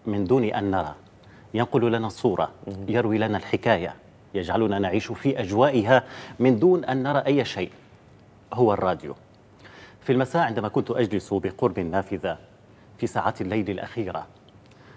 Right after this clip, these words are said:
Speaker 1: أتأمل الليل، الشوارع فاضية فارغة من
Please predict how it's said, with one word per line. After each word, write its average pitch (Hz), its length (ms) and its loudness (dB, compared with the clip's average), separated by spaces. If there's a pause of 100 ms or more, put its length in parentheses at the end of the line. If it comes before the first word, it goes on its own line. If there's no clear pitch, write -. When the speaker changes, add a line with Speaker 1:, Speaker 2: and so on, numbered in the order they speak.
(180)
Speaker 1:
أتأمل 156 440 0
الليل، 92 320 0 (1400)
الشوارع 113 480 -2
فاضية 76 520 -8
فارغة 92 520 -4
من 92 180 -6